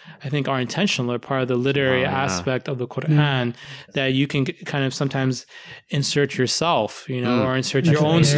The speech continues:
Speaker 1: story,
Speaker 2: That's an
Speaker 1: you
Speaker 2: amazing
Speaker 1: know,
Speaker 2: point,
Speaker 1: into,
Speaker 2: yeah.
Speaker 1: in the story. And that fits back to the idea of Hajj. When you, when you're doing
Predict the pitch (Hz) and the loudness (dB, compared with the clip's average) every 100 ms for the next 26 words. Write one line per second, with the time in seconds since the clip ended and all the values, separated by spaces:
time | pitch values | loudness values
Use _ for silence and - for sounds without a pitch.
0 | 131 123 107 127 131 131 110 139 135 139 | 4 4 2 2 2 2 2 2 2 4
1 | 127 123 165 - - 139 131 - 180 143 | 4 4 0 -10 -8 -4 -4 0 2 2
2 | 131 135 156 170 165 185 165 151 147 - | 2 0 0 0 0 -2 0 -2 -2 0
3 | 135 131 131 127 123 - 220 143 131 131 | 0 2 0 0 0 0 0 2 2 2
4 | 131 156 - - - 143 139 143 131 147 | 0 -4 -12 -20 -10 -2 2 2 2 2
5 | 156 156 143 160 | 4 2 0 -2